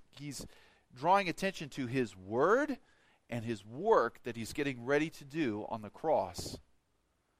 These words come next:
on our behalf, to be, to glorify the Father.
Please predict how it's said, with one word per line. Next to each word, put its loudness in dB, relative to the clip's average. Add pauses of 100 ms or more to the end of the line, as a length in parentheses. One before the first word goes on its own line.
(260)
on -6
our 4
behalf, 2 (1160)
to -14
be, -8
to -6
glorify 2
the -6
Father. 2